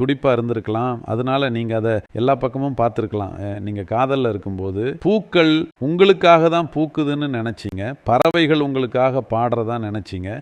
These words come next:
மேகங்கள் உங்களுக்காக உலவறதா நினைச்சீங்க, இல்லையா? ஓகே, உங்க ரொமான்ஸை மொத்தமா அழிச்சிட விரும்பல, சரியா?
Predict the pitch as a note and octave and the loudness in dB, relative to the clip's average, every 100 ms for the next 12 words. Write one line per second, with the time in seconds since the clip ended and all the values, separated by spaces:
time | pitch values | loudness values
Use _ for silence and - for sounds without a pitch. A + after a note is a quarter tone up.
0 | - A2 D3 F#3 F3 F3+ E3+ E3+ D3+ C#3 | -8 -2 4 4 4 2 2 0 2 0
1 | B2+ C3 C3 B2+ A#2+ B2+ C3 A#2+ A#2+ C3+ | 0 0 0 0 0 2 2 0 0 -2
2 | G#2 F#2+ - E2+ D#2+ G2+ A#2+ C#3 - A#2 | -4 -8 -10 -12 -8 -4 -2 -2 -4 -4
3 | B2 B2+ B2 A2+ G#2+ A2+ B2+ A#2+ B2+ A2 | -2 -2 -2 -2 -2 -2 -2 -4 -6 -4
4 | B2+ C#3 A#2 A2+ A2+ G2+ G2 F#2 E2 - | -4 -2 -2 -2 -4 -4 -4 -6 -8 -6
5 | G#2 C3 B2 | -4 -2 -2